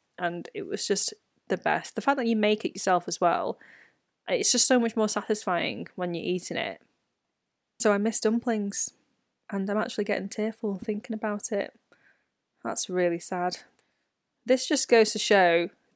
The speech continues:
the privilege that I have in my life. The fact that I'm crying over dumplings. <laughs> It's really quite something. Really quite something. Um, I remember, actually,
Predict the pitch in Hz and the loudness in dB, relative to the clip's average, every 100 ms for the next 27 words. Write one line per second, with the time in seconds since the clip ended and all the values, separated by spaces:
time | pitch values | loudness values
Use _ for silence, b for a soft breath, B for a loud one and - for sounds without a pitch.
0 | - 190 - 220 220 214 196 170 - - | -4 -4 -2 2 2 4 4 4 0 -4
1 | 185 175 180 175 175 170 175 175 165 170 | -2 0 0 2 0 0 2 2 0 -2
2 | - - 240 240 233 226 - - 240 247 | -8 2 4 4 2 0 -2 2 2 4
3 | 240 233 - b b b b 233 254 240 | 2 0 -4 b b b b 4 4 6
4 | 247 247 247 _ _ - 226 226 - 170 | 6 6 2 _ _ 2 4 2 0 -2
5 | 165 165 170 - - B B - 403 - | -2 -6 -8 -10 -12 B B 0 2 2
6 | - _ _ _ _ _ - - - - | -2 _ _ _ _ _ -12 -12 -10 -2
7 | 254 - - 285 349 330 320 302 294 262 | -2 -2 2 8 8 8 6 6 6 4
8 | - 302 269 170 165 165 _ b b b | 0 0 2 0 0 -4 _ b b b
9 | b b - 220 220 214 196 - 175 175 | b b 2 6 6 4 -2 -2 -4 -4
10 | 170 170 - - B B B - 196 190 | -4 -6 -12 -20 B B B 0 6 6
11 | 190 185 180 - _ - - 208 226 240 | 6 2 -6 -12 _ -12 -4 2 4 8
12 | 214 160 90 - 190 - - 180 160 165 | 10 8 6 -2 -2 -2 0 2 2 0